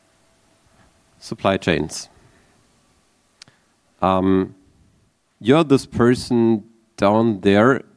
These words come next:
on the right. That's the end customer who is now buying some device. You know, we have this big cloud above us, which is promising us, "Hey, you can use a lot of free and Libre and open source software.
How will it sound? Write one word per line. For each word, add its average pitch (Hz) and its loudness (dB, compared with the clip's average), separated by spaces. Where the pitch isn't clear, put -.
on 101 0
the 95 -2
right. 90 0
That's 104 -4
the 107 -4
end 98 -6
customer 90 -4
who 92 0
is 95 0
now 92 -2
buying 90 0
some 90 -8
device. 85 -6
You - -10
know, 120 2
we 104 2
have 98 0
this 98 -2
big - -2
cloud 104 0
above 95 -4
us, 135 -4
which 104 -4
is 107 -6
promising 104 -4
us, 92 -6
"Hey, 180 -2
you 92 -2
can 95 -4
use 104 -4
a 120 -6
lot 147 -6
of 123 -2
free 147 0
and 92 -6
Libre 123 0
and 90 -4
open 156 -4
source 131 -6
software. - -8